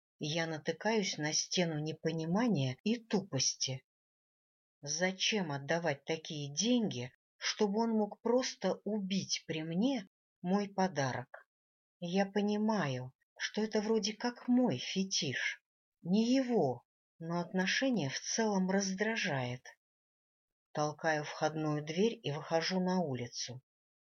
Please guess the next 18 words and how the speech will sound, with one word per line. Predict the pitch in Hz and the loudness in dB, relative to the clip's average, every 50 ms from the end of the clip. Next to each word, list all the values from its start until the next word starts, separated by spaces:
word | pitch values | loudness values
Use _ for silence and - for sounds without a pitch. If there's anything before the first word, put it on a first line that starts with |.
| _ _ _ _ _ | _ _ _ _ _
"Что | - - - - - - 226 294 | -4 -2 -2 -2 0 0 0 0
с | 311 - - | 0 -2 -4
тобой?" | - 156 131 127 127 127 117 117 123 - _ _ _ _ _ _ _ _ - | 0 0 0 0 0 -2 -2 -4 -4 -8 _ _ _ _ _ _ _ _ -12
Моника | 156 151 160 165 160 156 151 - 156 | -8 -4 -2 -2 -2 -2 -4 -4 -4
беспокойно | 147 147 151 - - - - 160 160 - 165 151 143 143 139 | -4 -2 -2 -4 -2 -2 -4 -4 -2 0 0 0 2 0 -2
тарабанит | - - 156 151 151 147 147 156 147 143 143 139 - _ | -2 -2 0 0 0 0 2 0 0 0 -2 -8 -10 _
пальцами | - 208 220 208 - - 175 151 147 139 | -2 -2 0 0 -2 -2 0 0 -2 -2
по | 135 - - 175 | -4 -2 -2 0
рулю. | 175 185 190 185 160 135 117 117 - _ _ _ _ _ _ _ _ _ _ - | 2 4 2 2 2 0 -4 -6 -10 _ _ _ _ _ _ _ _ _ _ -4
"Ты | - 185 175 | 0 0 0
не | 180 175 170 | 2 0 0
одна | 170 170 165 170 170 180 226 294 | 0 -2 -2 -2 -2 0 0 0
едешь?" | 294 220 190 147 131 123 - 131 - - - - _ _ _ _ _ _ _ _ _ _ _ | 0 0 0 -2 -2 -2 -2 -2 0 -2 -2 -4 _ _ _ _ _ _ _ _ _ _ _
"Черта | - - - - 208 196 196 - - 226 | -2 -2 0 0 0 -4 -6 -4 -4 -2
с | 208 214 202 | -2 -2 -2
два. | 196 208 185 170 147 123 123 - _ _ _ _ _ _ _ _ - | -2 -2 0 0 0 0 -2 -8 _ _ _ _ _ _ _ _ -16
Дугалд | 175 170 170 170 226 247 247 - 180 165 160 - - | -14 -12 -6 -2 0 0 2 2 0 0 0 -2 -4
решил, | 175 165 165 165 - - - 302 269 202 - - | -4 -2 0 0 0 0 0 0 -2 -2 -2 -6